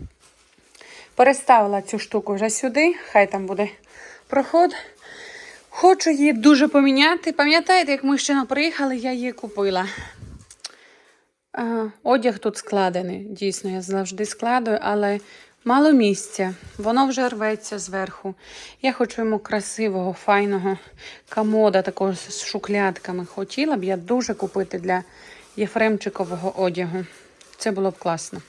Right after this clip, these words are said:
О, там хазяює, <laughs> з серветками грається. Що? Ну, зато зі мною, боже, йому скучно. Вже приніс кросовки, вже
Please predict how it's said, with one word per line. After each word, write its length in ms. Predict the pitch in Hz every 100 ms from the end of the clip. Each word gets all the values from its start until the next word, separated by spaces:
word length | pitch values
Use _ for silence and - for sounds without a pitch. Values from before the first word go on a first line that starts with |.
| _ _ _ - - - - - - - -
О, 140 | - 214
там 240 | 226 226
хазяює, 760 | - 220 196 208 190 208 202 196 208 - -
<laughs> 520 | - 466 - - -
з 40 |
серветками 640 | - 233 220 214 - 202 196
грається. 520 | 202 202 196 - - _ - - - - _ - _
Що? 720 | - - 453 539 539 440 370 277 - - _ _ _ _ - - -
Ну, 120 | 294 - -
зато 300 | 202 208 247
зі 140 | 220
мною, 220 | 214 202
боже, 180 | 185 190
йому 160 | 196 190
скучно. 480 | - 233 220 185 165 _ -
Вже 180 | 185
приніс 400 | 208 196 190 190
кросовки, 800 | - 392 381 - 403 370 320 -
вже 220 | 285 311